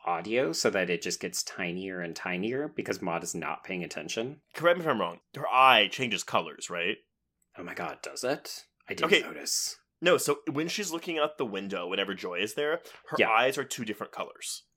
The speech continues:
Speaker 1: Oh, fascinating. I was, like, too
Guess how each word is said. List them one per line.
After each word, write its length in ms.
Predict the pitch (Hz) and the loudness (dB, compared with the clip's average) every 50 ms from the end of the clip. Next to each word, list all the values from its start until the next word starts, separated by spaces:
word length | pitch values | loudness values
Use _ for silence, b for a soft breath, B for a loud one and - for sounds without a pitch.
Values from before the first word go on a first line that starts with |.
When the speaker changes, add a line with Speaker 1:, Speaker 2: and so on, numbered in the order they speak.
| _ - | _ -10
Speaker 1:
Oh, 1000 | - 104 113 123 135 147 156 165 170 180 185 190 190 190 196 196 190 196 196 190 | -8 -8 -6 -6 -4 -4 -2 -2 -2 0 0 0 0 0 0 0 0 0 -2 -2
fascinating. 880 | 190 - - 139 156 185 196 - - 175 143 117 104 90 92 90 95 | -4 -6 -6 -4 -4 -2 -2 -2 0 0 0 0 0 -2 -2 -4 0
I 220 | - 117 117 123 131 | 4 8 8 8 8
was, 220 | 147 131 110 - - | 8 4 2 4 6
like, 300 | 127 117 117 - - - | 8 8 8 6 4 2
too 600 | - 139 127 120 120 117 113 113 110 104 98 | 4 6 8 8 8 8 6 6 4 0 -4